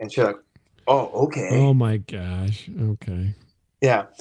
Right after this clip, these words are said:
Speaker 1: She's like, "So does
Speaker 2: Why
Speaker 1: that
Speaker 2: do you,
Speaker 1: mean"
Speaker 2: why would you even bother saying that? You, you know, <laughs> you know
Speaker 1: <laughs> What's
Speaker 2: that's
Speaker 1: that?
Speaker 2: "You're mine." No.
Speaker 1: <laughs> So,
Speaker 2: No,
Speaker 1: and she's
Speaker 2: but
Speaker 1: like
Speaker 2: don't be saying things like that.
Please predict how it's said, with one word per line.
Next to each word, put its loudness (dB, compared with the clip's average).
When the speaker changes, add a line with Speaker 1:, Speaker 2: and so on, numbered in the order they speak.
Speaker 1:
She's 0
like, -2
"So 0
does 4
Speaker 2:
Why 4
Speaker 1:
that 2
Speaker 2:
do 4
you, 6
Speaker 1:
mean" 6
Speaker 2:
why 8
would 4
you 6
even 6
bother 2
saying -2
that? -6
You, -2
you 2
know, 2
<laughs> -12
you 0
know 4
Speaker 1:
<laughs> 0
What's 2
Speaker 2:
that's 0
Speaker 1:
that? -14
Speaker 2:
"You're 4
mine." 2
No. 4
Speaker 1:
<laughs> -12
So, 2
Speaker 2:
No, 0
Speaker 1:
and 6
she's 2
Speaker 2:
but 4
Speaker 1:
like 2
Speaker 2:
don't 2
be 4
saying 2
things -2
like -8
that. -8